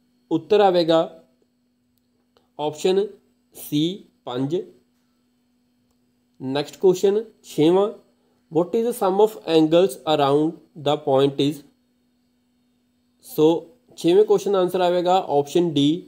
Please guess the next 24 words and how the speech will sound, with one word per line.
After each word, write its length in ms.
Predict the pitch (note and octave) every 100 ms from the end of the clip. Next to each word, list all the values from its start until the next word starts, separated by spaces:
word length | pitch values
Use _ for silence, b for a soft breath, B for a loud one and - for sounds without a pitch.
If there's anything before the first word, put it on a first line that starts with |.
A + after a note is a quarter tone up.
| _ _ -
ਤਿੰਨ 160 | D3
ਸੌ 140 | D3 E3+
ਸੱਠ 280 | D3+ C3+ E3
ਡਿਗਰੀ। 320 | E3 E3+ F3+ - _ _ _ _ _ _ _ _ _ _ _ _ _ _ _ _ _ _ _
ਸੱਤਵਾਂ, 440 | - C#3+ F#3 G3 A3+ - _ _ _
ਤ੍ਰਿਭੁਜ 380 | F#3 A3+ A3+ B3
ਵਿੱਚ 260 | A#3 G#3+ A3 A3+
ਸਭ 160 | G3+ F3
ਤੋਂ 200 | - A3
ਵੱਡੇ 260 | A3 E3+ F3+
ਕੋਣ 380 | F3+ E3 E3+ E3
ਦਾ 160 | D#3+
ਸਨਮੁਖ 520 | E3 D#3 D3 D#3 D#3+ F#3+ F#3 F#3
ਭੁਜਾ 300 | C#3 C3+ D3+
ਡੈਸ਼ 400 | B2+ C3 C#3+ F#3
ਹੁੰਦੀ 280 | E3+ D#3+
ਹੈ? 100 | D#3 E3 - _ _ _ _ _ _ -
ਸੱਤਵੇਂ 320 | C#3 F3+ G3+
ਕੁਐਸਚਨ 300 | G3+ F3 F#3
ਦਾ 80 | F#3+
ਉੱਤਰ 240 | F#3 F#3
ਆਵੇਗਾ 380 | F3 E3+ E3 F3 F3
ਆਪਸ਼ਨ 400 | D3 C#3+ - F3
A, 380 | - C#3+ D3